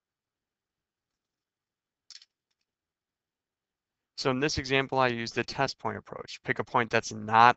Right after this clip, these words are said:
on the line. And so zero, zero is not on the line. Plug it in. If you get a false statement,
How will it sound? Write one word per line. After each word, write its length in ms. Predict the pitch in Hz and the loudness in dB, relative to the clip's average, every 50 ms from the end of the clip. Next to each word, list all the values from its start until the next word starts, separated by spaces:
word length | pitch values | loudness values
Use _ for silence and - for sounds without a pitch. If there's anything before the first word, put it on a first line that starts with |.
| - - | 4 4
on 220 | 131 127 123 123 | 4 4 4 4
the 100 | 131 135 | 0 -2
line. 400 | 135 120 - - - - 127 135 - _ _ _ _ _ _ _ _ _ _ _ _ _ _ _ _ _ _ _ - - | -2 -2 -2 -4 -6 -8 -10 -14 -16 _ _ _ _ _ _ _ _ _ _ _ _ _ _ _ _ _ _ _ -16 -12
And 120 | 104 - | -10 -10
so 140 | - 113 110 | -10 -8 -8
zero, 340 | 104 113 113 117 117 117 113 | -8 -4 -2 0 0 0 0
zero 200 | 113 117 113 110 | 0 -4 -4 -4
is 100 | 104 107 | -6 -8
not 280 | 107 107 107 107 110 | -8 -4 -4 -4 -4
on 40 | 120 | -4
the 60 | 127 | -4
line. 440 | 123 113 101 - - - 113 127 - _ _ _ _ | -6 -6 -6 -8 -10 -10 -12 -12 -14 _ _ _ _
Plug 340 | - - - 110 107 107 - | -14 -8 -6 -4 -4 -2 0
it 60 | 127 | 0
in. 260 | 131 123 110 110 131 - _ _ _ _ _ _ _ _ _ _ _ _ _ _ _ _ _ _ _ _ _ - | 0 0 0 -2 -6 -10 _ _ _ _ _ _ _ _ _ _ _ _ _ _ _ _ _ _ _ _ _ -10
If 140 | 113 107 110 | -10 -8 -8
you 60 | 110 | -8
get 120 | 107 107 | -6 -6
a 60 | 110 - | -6 -8
false 340 | - - 117 110 117 120 | -4 -4 -2 -2 0 -2
statement, 500 | - - - 120 113 113 110 117 117 120 | -4 -4 -2 -2 -2 -2 -2 -4 -6 -6